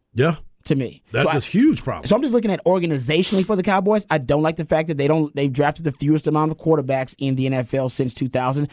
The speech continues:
Speaker 2: So they don't draft a lot of quarterbacks, and they don't draft enough wide receivers in later rounds. They're always about, "Nah, we're gonna get, we're gonna have a blockbuster draft for a wide receiver. We're gonna get the top receiver in the draft."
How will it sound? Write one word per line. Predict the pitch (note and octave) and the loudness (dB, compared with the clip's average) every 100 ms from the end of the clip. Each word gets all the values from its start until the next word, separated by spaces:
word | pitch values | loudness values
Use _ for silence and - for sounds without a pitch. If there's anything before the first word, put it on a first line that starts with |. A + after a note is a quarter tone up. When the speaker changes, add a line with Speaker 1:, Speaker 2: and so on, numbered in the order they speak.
| - | -8
Speaker 2:
So | - | -2
they | C3+ | 2
don't | D#3+ | 2
draft | D3+ D#3+ D3+ | 2 0 2
a | |
lot | D#3 D#3 | 0 0
of | |
quarterbacks, | - D3+ C#3 C#3 - - - | 0 0 0 -2 -6 -16 -6
and | D3+ | 0
they | D#3 | 2
don't | F#3 E3 | 2 -2
draft | B2 C#3+ D3+ D3+ - C3+ | -2 0 2 2 -2 -4
enough | B2+ C3 D3 C#3+ A#2+ | -2 2 2 0 -4
wide | C3 C3 B2+ | -2 -2 -2
receivers | A#2+ C#3+ C3+ B2+ A#2 | -6 -4 -2 -4 -4
in | C3 A2 | -6 -4
later | G#2+ B2 C3+ B2+ A#2 | -2 0 0 0 -2
rounds. | A2+ A#2 G#2+ C3 | -4 -6 -4 0
They're | C#3+ | 2
always | C#3 C3+ B2 | 2 0 -2
about, | B2+ B2 | -4 -4
"Nah, | C#3+ D#3 | 0 0
we're | D3 | 2
gonna | D#3 C#3+ | 0 0
get, | C#3+ D3 C#3 - - - | 0 0 -2 -12 -20 -4
we're | D#3+ | 0
gonna | E3+ E3+ | 2 0
have | D#3 | 0
a | C3+ | -2
blockbuster | A#2 D#3+ D#3+ C3 D3+ D3+ - D3 C#3+ C#3+ C#3 C3 B2+ | 2 2 0 -2 -2 -2 -2 0 2 2 0 -4 -6
draft | A#2+ C#3+ C#3+ C#3 C3+ | -2 0 2 0 -2
for | - C#3 | -2 0
a | |
wide | C3 C#3 | 0 0
receiver. | C3+ C3+ C3+ C3 | -2 -4 -4 0
We're | C3+ | -2
gonna | |
get | B2+ C#3 - | 0 -2 0
the | B2 | 0
top | - C#3 - | 2 0 0
receiver | C3+ D3 C3+ C3+ | -2 0 0 0
in | - C#3 C3+ | 0 -2 0
the | |
draft." | A#2+ C3 B2+ | 0 0 -2